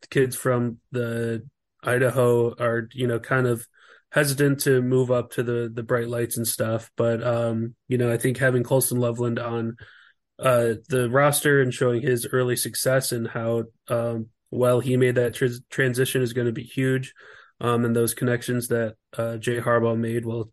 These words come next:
he was out there before recruiting him. Um, and I also think that, uh, having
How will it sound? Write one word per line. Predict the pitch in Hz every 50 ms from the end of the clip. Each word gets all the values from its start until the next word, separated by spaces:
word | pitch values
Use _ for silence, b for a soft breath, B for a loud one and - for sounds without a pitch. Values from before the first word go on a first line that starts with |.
| _ -
he | - 131
was | 123 117 110 120
out | 117 117 110 107
there | 117 117 117
before | 110 120 - - - 120 120 127 127 123
recruiting | 120 131 123 120 - 139 135 135 135 139 139 139
him. | 135 151 151 156 160 160 b b b b b b _ _ _ -
Um, | 127 127 123 123 120 117 120
and | 120 123
I | 123
also | 135 135 131 - 131
think | - - 131 127 123 120
that, | - 120 117 113 113 110
uh, | 117 113 110 110 110
having | - 123 117 117 117 113 113 113 113 110